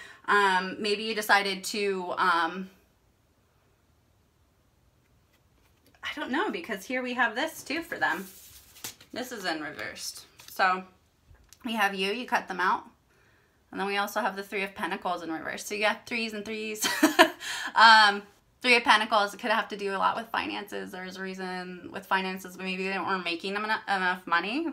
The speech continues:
or making as much as you were. Um, I see you cutting them out, and maybe you're cutting them out financially as well. And Scorpios, you do that a lot. You,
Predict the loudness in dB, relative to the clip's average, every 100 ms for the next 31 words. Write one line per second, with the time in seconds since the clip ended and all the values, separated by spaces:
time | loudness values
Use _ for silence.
0 | -4 -2 0 -2 -8 -10 -8 -4 -2 -2
1 | -4 -6 -8 -10 -4 -2 -2 -6 -18 -20
2 | -20 -2 4 6 6 4 0 -6 -10 -14
3 | _ _ _ 0 2 2 -4 0 2 2
4 | 2 4 6 4 0 -4 -4 -4 -4 -4
5 | -2 2 0 0 -6 -6 -6 -10 -12 -10
6 | -8 -8 -10 -8 -8 -6 -6 -6 -10 -14
7 | -14 -10 -8 -8 -6 -6 -6 -12 -16 -14
8 | -14